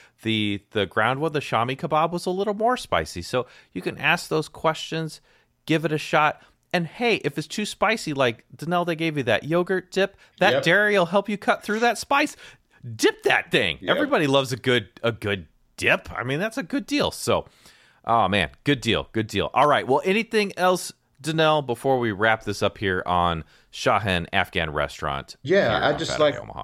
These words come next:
Speaker 2: would like to say that, uh, you know, uh, one thing that we always have to be aware of when we go and eat at a place is, you know,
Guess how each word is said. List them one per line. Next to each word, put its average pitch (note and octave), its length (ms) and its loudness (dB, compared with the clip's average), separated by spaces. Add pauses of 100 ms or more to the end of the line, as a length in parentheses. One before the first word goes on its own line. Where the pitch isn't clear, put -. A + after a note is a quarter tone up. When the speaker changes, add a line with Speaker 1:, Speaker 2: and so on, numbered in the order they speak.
Speaker 2:
would B2 140 0
like B2 220 2
to B2 280 -4
say B2 340 0
that, A2 260 0
uh, F#2+ 300 0
you A#2 100 -6
know, A2 300 -4
uh, F2+ 280 -6 (680)
one G#2+ 220 -6
thing G#2+ 200 -4
that G#2+ 180 2
we G#2+ 120 -2
always G#2 380 0
have G#2 220 -2
to G2 60 -10
be G2+ 180 -8
aware G2+ 280 -2
of G2 120 -4
when G2+ 120 -8
we G2 160 -10
go G2 300 -2
and G2 180 -4
eat A2 140 -6
at G2 160 0
a F#2 60 -6
place G2 420 -8
is, F2+ 360 -10 (300)
you F#2+ 140 -10
know, F2+ 260 -4